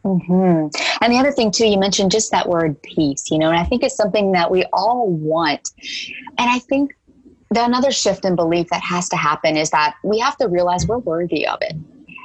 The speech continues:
Because until you recognize that you are worthy of that inner peace,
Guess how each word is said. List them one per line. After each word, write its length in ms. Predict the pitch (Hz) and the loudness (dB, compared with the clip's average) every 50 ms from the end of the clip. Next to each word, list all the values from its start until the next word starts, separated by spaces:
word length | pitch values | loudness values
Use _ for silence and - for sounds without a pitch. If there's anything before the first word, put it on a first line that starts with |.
| - - - - - - - - | -20 -20 -20 -18 -16 -12 -4 -2
Because 260 | 247 240 - 247 226 240 | -2 0 0 0 2 2
until 380 | 240 240 - - 262 277 285 | 0 0 2 2 2 2 4
you 260 | 269 269 269 269 254 | 4 4 4 2 2
recognize 600 | 220 196 190 190 202 185 175 180 170 170 170 170 165 | 2 2 0 0 -2 0 0 0 2 2 2 0 0
that 120 | 165 160 | -2 -2
you 200 | 165 185 202 - | 0 -2 -2 0
are 260 | - 160 165 180 196 | 0 0 0 0 0
worthy 760 | 180 160 165 160 170 185 190 180 151 156 143 - - - - _ _ _ - | 0 0 -2 0 0 0 0 0 0 0 -2 -2 -2 -8 -10 _ _ _ -2
of 160 | 185 165 160 | -2 0 2
that 160 | 165 160 151 - | 0 0 0 0
inner 300 | - 170 165 165 170 165 - | -2 0 0 0 0 -2 -4
peace, 640 | - - 156 156 196 269 285 - - - - - | -4 -2 -2 -2 -2 -4 -6 -6 -6 -6 -8 -10